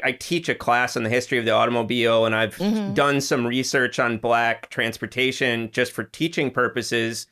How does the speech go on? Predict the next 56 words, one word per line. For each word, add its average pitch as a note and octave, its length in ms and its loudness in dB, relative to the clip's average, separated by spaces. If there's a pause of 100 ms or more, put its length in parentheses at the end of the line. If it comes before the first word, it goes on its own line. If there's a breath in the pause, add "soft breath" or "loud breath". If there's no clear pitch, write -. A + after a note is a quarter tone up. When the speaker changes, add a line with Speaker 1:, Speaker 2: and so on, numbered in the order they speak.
(140 loud breath)
Speaker 2:
Mm-hmm. G3 280 0
Speaker 1:
And F3+ 100 4
it's G3+ 140 0
such D#4 220 0
a D#4+ 100 2
diffuse F3 640 0
topic. C#4 560 -2
I F3+ 40 0
mean, E3 360 4 (140)
Speaker 2:
It B2+ 80 -2
Speaker 1:
you A#2+ 80 2
Speaker 2:
is. D#3+ 100 6
Speaker 1:
know, F3 220 6
it's F3 180 2
not C4+ 200 4
like A3 200 2
you G#3 60 -2
can F#3 180 2
go F3 160 6
to, E3 80 4
like, C#3 320 2
three D3+ 680 2
archives C3+ 600 2
and A#2 80 -2
you're A#2+ 120 2
gonna C3 160 2
have C3 160 2
this B2 140 0
beautiful C3 580 0
big B2+ 220 0
story. C3 280 2
You C3+ 60 0
gotta D3+ 240 2
look D3 280 0
in C3 120 0
all B2 100 2
these A#2+ 180 -2
different B2 300 -2
places. D3+ 400 -2
So E3+ 100 2
how B3 220 2
did F#4+ 180 2
you E4+ 280 2 (340)
start - 340 0
thinking G3+ 320 0
about G2 320 0
it D#2 200 -4
and, A2 260 -10
you B2 80 -6
know, G#2+ 60 -4
approach C3+ 360 0
it C3+ 60 0
as A#2+ 120 2
a A#2 60 0
research A#2 440 -4
problem? - 500 -10